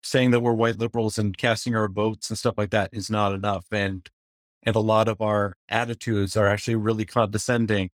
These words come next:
And I, you know, a lot of people in my, my social circle, like, saw that movie and were like, "Wait, we gotta re-, really rethink a lot of how we think about race."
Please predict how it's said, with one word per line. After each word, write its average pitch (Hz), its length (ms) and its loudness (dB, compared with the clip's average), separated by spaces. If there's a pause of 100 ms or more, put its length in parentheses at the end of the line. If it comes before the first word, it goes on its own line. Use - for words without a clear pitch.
(120)
And 95 520 -4 (720)
I, - 180 -4 (520)
you 143 100 0
know, - 120 0
a 120 80 2
lot 120 240 4
of 107 100 0 (240)
people 131 220 -2
in 107 60 2
my, 113 160 2 (300)
my 113 280 2 (300)
social 107 340 -2
circle, 98 420 -2
like, 95 240 -4
saw 110 220 2
that 95 100 -2
movie 98 200 0
and 95 80 0
were 92 40 0
like, 92 220 0
"Wait, 104 220 0
we 107 100 -2
gotta 104 120 2
re-, 101 260 -6
really 107 300 0
rethink 104 500 -2 (840)
a 113 80 0
lot 104 240 2
of 98 100 -2
how 107 140 0
we 98 220 -4
think 113 260 -2
about 92 240 0
race." 101 460 -2